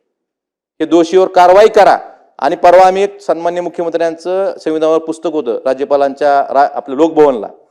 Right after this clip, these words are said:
त्या ठिकाणी एक क्लिप बघितली, सु-, सुशासन टू पॉइंट झिरो, सुशासन टू पॉइंट झिरो क्लिपमध्ये दाखवणार, प्रत्यक्षात दाखवावं आणि याच्यावर कारवाई करावी,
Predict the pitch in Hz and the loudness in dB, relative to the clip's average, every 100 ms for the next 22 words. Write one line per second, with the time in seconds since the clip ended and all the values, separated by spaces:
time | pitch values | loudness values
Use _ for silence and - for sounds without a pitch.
0 | _ _ _ - 165 175 185 196 196 196 | _ _ _ -4 0 0 0 -2 -4 -8
1 | 170 190 170 131 101 - _ _ _ _ | 0 0 0 -4 -14 -16 _ _ _ _
2 | _ _ _ _ _ - 196 214 208 226 | _ _ _ _ _ -4 2 2 4 0
3 | - 208 202 185 160 156 107 - _ _ | 0 -2 0 0 2 0 -2 -12 _ _
4 | _ _ _ _ _ _ _ - 170 214 | _ _ _ _ _ _ _ -4 2 2
5 | 208 240 240 226 214 202 190 190 226 233 | 4 2 0 -2 0 0 2 4 4 4
6 | 196 175 190 190 180 190 190 202 175 214 | -4 -6 -4 0 0 0 -4 -4 0 -2
7 | - 247 254 214 - 185 151 123 117 - | 2 2 4 2 4 2 4 2 -4 -12
8 | _ - 160 165 175 185 185 202 208 190 | _ -4 0 0 2 4 4 4 4 4
9 | 143 120 | 4 0